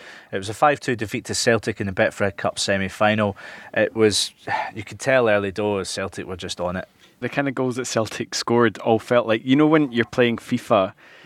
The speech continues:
Speaker 2: and you're playing as a lower ranked team or Pro Evo, whatever your preference is, other games are available,
Speaker 1: <laughs>
Speaker 2: but, um, you're, you're a lower ranked team and you know how to play the game, but your players just physically can't cope with it, and the computer always ends up scoring, like, two-yard tap-ins or rebounds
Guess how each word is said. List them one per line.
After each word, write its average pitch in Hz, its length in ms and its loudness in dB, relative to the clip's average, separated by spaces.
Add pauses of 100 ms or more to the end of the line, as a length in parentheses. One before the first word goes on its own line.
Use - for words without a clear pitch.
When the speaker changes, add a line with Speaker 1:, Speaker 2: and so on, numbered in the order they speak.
(220)
Speaker 2:
and 117 220 0
you're 123 180 -2
playing 123 360 0
as 107 100 -6
a 113 60 -2
lower 110 520 0
ranked 110 300 0
team 101 280 -4
or 107 160 4
Pro 104 220 -2
Evo, 98 340 -2 (120)
whatever 101 240 0
your 98 100 0
preference - 380 -4
is, 107 180 -4
other 104 180 0
games 104 240 0
are 104 140 -4
available, 104 400 -2 (220)
Speaker 1:
<laughs> - 220 -10
Speaker 2:
but, 120 220 2
um, 123 280 0
you're, 135 200 0
you're 139 280 0
a 131 60 4
lower 131 340 4
ranked 117 340 -2
team 101 420 -6 (300)
and 117 160 0
you 120 80 2
know 135 200 2
how 127 120 0
to - 160 -10
play 120 200 -2
the 117 80 -2
game, 113 180 0
but 117 100 -6
your 113 120 -4
players 117 260 0
just - 180 -6
physically 117 440 -2
can't 110 320 -2
cope 117 180 -2
with 113 160 -4
it, 104 140 2
and 107 100 -2
the 107 40 -6
computer 113 460 -4
always 120 320 4
ends 113 200 -2
up 113 120 -2
scoring, 110 320 -2
like, 107 160 -4
two-yard 113 380 0
tap-ins 107 480 -4
or 110 140 -6
rebounds 104 720 0